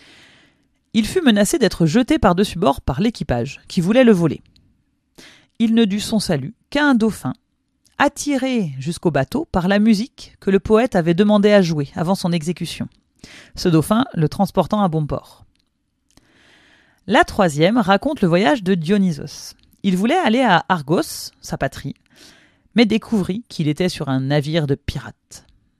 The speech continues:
Il fait alors pousser une vigne pour arrêter le navire, puis transforme les pirates qui voulaient le voler en dauphins. Mais Poséidon eut pitié du chef qui faisait un grand nombre d'offrandes et de sacrifices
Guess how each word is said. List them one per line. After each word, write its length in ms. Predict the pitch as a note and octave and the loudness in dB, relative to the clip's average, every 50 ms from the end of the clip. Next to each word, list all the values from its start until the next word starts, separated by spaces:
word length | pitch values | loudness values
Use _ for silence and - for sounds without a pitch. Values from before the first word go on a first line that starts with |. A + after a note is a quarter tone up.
| _ _ _ _ - - _ _ _ _ - | _ _ _ _ -20 -20 _ _ _ _ -4
Il 100 | F#3+ F#3+ | -4 -4
fait 160 | E3+ - D4 | -2 0 2
alors 280 | C#4+ A3+ F#3+ G#3 C4 - | 2 4 4 4 2 0
pousser 280 | - - C#4 - - D#4 | -2 -4 -4 -2 0 2
une 160 | A3+ F#3+ F3 | 2 2 2
vigne 260 | C#3+ F3 G3+ A#3+ C4+ | 0 -2 -4 -4 -6
pour 220 | - - F3+ E3+ - | -6 -4 -6 -2 0
arrêter 360 | - A3+ A3 A3+ G3 - C4+ | 0 2 2 2 0 0 0
le 60 | C4 G#3+ | 0 0
navire, 420 | F3+ D#3 C3+ C3 B2 A2 - - | 0 0 -2 -4 -8 -10 -10 -12
puis 200 | _ - D4+ F4 | _ -2 -2 -2
transforme 580 | - - - B3 A#3+ - - - A3 A#3+ D4 C#4+ | -2 -2 0 0 0 0 0 2 0 2 2 0
les 140 | G#3+ F#3 - | 0 0 0
pirates 400 | - G3+ F#3+ F3 - - - - | 0 0 0 0 0 -2 -4 -4
qui 100 | - F3+ | -4 -2
voulaient 180 | E3 G3 B3+ | -2 0 2
le 80 | B3+ A3+ | 2 2
voler 300 | F#3+ E3+ E3 D#3+ G3 B3+ - | 2 2 0 0 -2 -4 -2
en 160 | - A#3+ B3+ | 0 0 2
dauphins. 260 | G#3+ G#3+ G3+ - F3+ E3 - _ _ _ _ _ _ _ - - - - - - - _ _ _ | 2 0 -2 -4 -6 -12 -12 _ _ _ _ _ _ _ -20 -20 -20 -20 -20 -20 -20 _ _ _
Mais 160 | F3+ G#3+ B3+ C#4 | 0 0 0 0
Poséidon 600 | - A#3 A3 G3+ G3 G3+ F#3 E3 D#3 F#3 G#3 - - | 2 2 2 2 2 0 0 -2 -2 -4 -4 -4 -4
eut 140 | - A3 - | -6 -6 -4
pitié 320 | G3 F3 - - A#3 A#3 | -6 -8 -6 -4 -4 -2
du 120 | F#3 F3 | -2 -4
chef 440 | E3 - - E3+ D#3 - - - - - | -6 -4 -2 -2 -2 -2 -6 -12 -20 -12
qui 140 | - F#3+ | -10 -10
faisait 420 | - - G3 F#3 E3+ G3 G#3 - - - | -6 -4 -4 -2 -2 -2 -2 -4 -4 -4
un 120 | F3 D#3+ | -4 -2
grand 200 | D#3+ D3+ F3 G#3 | 0 2 2 4
nombre 260 | G#3 A3+ A3+ G3+ F3 E3+ | 4 4 2 2 2 2
d'offrandes 360 | E3 E3+ - - - G#3+ F#3+ | 2 0 -2 -2 -2 -2 -2
et 40 | D#3 | 0
de 100 | C#3 C#3 | -2 -2
sacrifices 600 | - G3 F#3 - F#3 D#3+ - A#3+ A3+ - - - | -2 -4 -6 -4 -6 -4 -4 -4 -6 -6 -8 -14